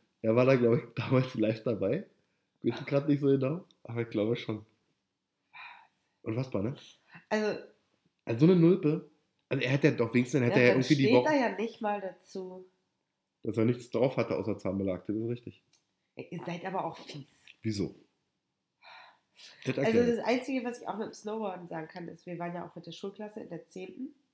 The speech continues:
Speaker 2: sind wir ins Berchtesgadener Land gefahren. Und natürlich waren da welche bei, die nicht, äh, fahren konnten.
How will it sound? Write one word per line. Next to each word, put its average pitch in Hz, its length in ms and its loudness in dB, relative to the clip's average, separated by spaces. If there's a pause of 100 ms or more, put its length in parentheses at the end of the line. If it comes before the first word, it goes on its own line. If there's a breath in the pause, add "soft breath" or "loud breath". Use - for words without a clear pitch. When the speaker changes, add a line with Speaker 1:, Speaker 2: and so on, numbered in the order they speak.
(280)
Speaker 2:
sind 175 200 -14
wir 170 240 -10
ins 160 200 -16
Berchtesgadener 170 640 -12
Land 160 260 -12
gefahren. 156 380 -16 (1160)
Und 180 80 -8
natürlich 175 340 -6
waren 175 100 -6
da 170 100 -6
welche 170 180 -6
bei, 165 140 -6
die 151 180 -12 (180)
nicht, 185 320 -10
äh, 190 140 -8
fahren 202 320 -12
konnten. 214 460 -16